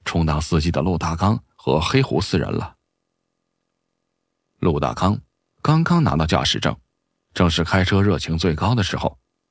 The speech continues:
他还真不含糊，上车后稳稳当当的打着了火。就这样，一辆大货车在这山间小路上跑了起来。这会儿啊，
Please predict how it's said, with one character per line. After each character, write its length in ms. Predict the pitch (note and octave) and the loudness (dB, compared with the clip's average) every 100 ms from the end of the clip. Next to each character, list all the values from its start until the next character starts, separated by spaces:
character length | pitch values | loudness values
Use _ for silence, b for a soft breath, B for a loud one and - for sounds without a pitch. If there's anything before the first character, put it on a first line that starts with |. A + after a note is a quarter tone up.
| _ _ | _ _
他 160 | - - | -8 -4
还 100 | D#2+ | -2
真 180 | D#2+ E2+ | 0 0
不 60 | |
含 240 | D#2+ - E2 | 0 -2 -2
糊， 180 | E2 - _ _ _ | -2 -6 _ _ _
上 280 | - F2 D2 | -2 -2 0
车 160 | - F2+ | 0 0
后 300 | - C2 - _ | 0 -4 -6 _
稳 240 | D#2 A2+ C3+ | 0 2 2
稳 160 | E2+ | 0
当 180 | G2 G#2 | 0 0
当 160 | A#2 B2+ | 0 0
的 120 | - | -2
打 180 | - G#1 | -2 -2
着 160 | D2+ | -2
了 80 | A2+ | -2
火。 280 | - G1+ - _ _ _ _ _ _ _ _ _ - | -2 -6 -8 _ _ _ _ _ _ _ _ _ -4
就 140 | F2+ | 0
这 100 | E2 | 0
样， 220 | C#2+ C#2 _ _ _ | 0 -4 _ _ _
一 180 | - F2+ | 0 2
辆 160 | F#2+ E2+ | 2 2
大 160 | F2+ | -2
货 200 | D#2+ E2 | 0 0
车 300 | - A2 G#2+ _ - | 0 -2 -4 _ -6
在 160 | D#2 | -2
这 140 | D#2 F2 | 0 0
山 240 | - F2+ | 2 2
间 180 | F#2 F#2+ | 2 2
小 220 | F2 - | 2 0
路 160 | G#2+ G2 | 0 0
上 240 | E2+ A#1+ | 0 -2
跑 220 | - - | -2 -4
了 100 | - | -2
起 160 | A2 - | -2 -4
来。 160 | - - _ _ _ _ _ _ _ _ _ _ _ _ | -6 -10 _ _ _ _ _ _ _ _ _ _ _ _
这 180 | - F2 | -2 0
会 100 | D#2 | 0
儿 80 | |
啊， 120 | - | -6